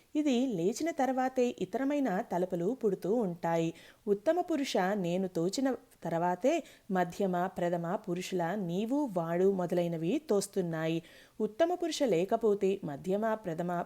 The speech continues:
పురుషులు ఉండవు. మనస్సు ఎట్లు అణుగును? నేను ఎవడను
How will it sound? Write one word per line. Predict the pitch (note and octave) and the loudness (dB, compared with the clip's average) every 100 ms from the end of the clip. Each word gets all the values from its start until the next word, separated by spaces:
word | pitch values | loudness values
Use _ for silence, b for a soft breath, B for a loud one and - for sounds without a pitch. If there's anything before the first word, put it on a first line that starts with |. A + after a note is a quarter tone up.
| - | -2
పురుషులు | F3 - E3 F#3+ C#4+ | -2 -2 -2 0 0
ఉండవు. | G#3 G3 E3+ D#3+ - _ _ _ _ _ _ _ _ _ _ _ _ _ _ _ _ _ b b b b _ | 0 2 2 0 -6 _ _ _ _ _ _ _ _ _ _ _ _ _ _ _ _ _ b b b b _
మనస్సు | G3 G3+ C4+ - G#3+ | -2 0 0 2 2
ఎట్లు | C4 E3 E3+ C4 - | 2 -2 0 -2 0
అణుగును? | A#3+ A#3 A3+ A3+ A3+ B B | 0 0 0 0 -4 B B
నేను | F#3+ F#3+ E3+ D#3+ | -2 0 0 -2
ఎవడను | G3 E3 D#3+ F3 F#3 F3+ | -2 -2 0 0 0 -2